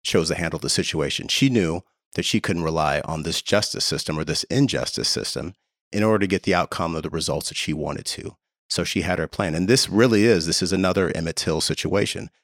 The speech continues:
This is another Trayvon Martin situation. Luckily here, we have some sort of video evidence that has caused this whole thing to be brought to light where it could have very likely been buried or been covered up.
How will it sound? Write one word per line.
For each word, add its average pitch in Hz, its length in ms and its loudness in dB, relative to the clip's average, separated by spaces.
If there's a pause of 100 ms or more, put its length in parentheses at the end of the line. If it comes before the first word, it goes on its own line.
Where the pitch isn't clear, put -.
(220)
This - 180 0
is 95 100 -2
another 87 300 0
Trayvon 76 480 -4
Martin 76 280 -2
situation. - 720 -2 (340)
Luckily 82 380 -2
here, 113 320 6
we 95 140 2
have 87 200 0
some 110 300 2
sort 98 240 2
of 87 80 -4
video 76 280 0
evidence 78 460 -2
that 80 160 -2
has - 160 -4 (100)
caused 82 360 0
this 76 260 -2
whole 73 200 -2
thing 82 220 -8
to 76 60 -10
be 76 120 -6
brought 73 280 0
to - 100 -6
light 76 320 -2 (340)
where 82 180 2
it 71 60 -2
could 85 140 0
have 73 100 -4
very 82 240 2
likely 80 440 -2
been 73 260 -4
buried 107 640 2 (340)
or 80 180 0
been 85 180 -2
covered - 340 -2
up. 101 280 2